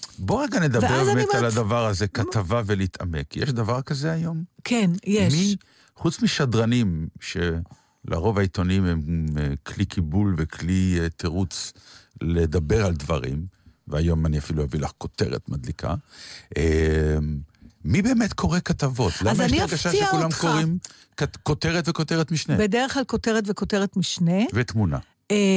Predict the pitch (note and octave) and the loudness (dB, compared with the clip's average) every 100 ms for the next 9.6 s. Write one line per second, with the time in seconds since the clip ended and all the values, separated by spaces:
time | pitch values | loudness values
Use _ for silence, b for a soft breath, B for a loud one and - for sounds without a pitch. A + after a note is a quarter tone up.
0 | F#3+ - G#3+ G#3 - G#3 B3 F4 E4 F4 | 2 2 2 2 2 2 2 0 -4 -6
1 | - G#3 G#3 G3 F#3 F3+ F#3 A#3+ D#4+ C4+ | -2 2 2 2 2 2 2 0 0 0
2 | A3 F#3+ F#3 G#3+ - G3 G3+ G#3 G3+ F3+ | 2 2 2 2 0 0 0 2 2 4
3 | E3+ B3 - _ _ _ _ _ _ _ | 2 -2 -6 _ _ _ _ _ _ _
4 | - E3+ G3+ G#3+ B3 A#3 - - - G#3 | -8 -4 0 0 -2 -4 -8 -6 0 0
5 | A3 A3 A3 G#3 F#3 G#3 A3 G3 F#3 F#3 | 0 0 -2 0 2 2 4 4 4 2
6 | E3+ E3+ G#3+ G#3 A3 A3 F#3+ E3+ E3 A3 | -2 -2 -2 -2 -2 2 2 4 2 0
7 | - F3+ F#3+ A#3+ F#3 F3 E3+ - G3+ A3+ | 0 0 0 0 0 0 -2 0 0 2
8 | A#3+ F#3+ F3+ A#3+ B3+ - E3+ F3+ F3+ E3+ | 2 2 2 0 -2 -4 -4 -4 -6 -6
9 | D#3+ E3 F#3 - F#2 | -4 -2 -2 0 2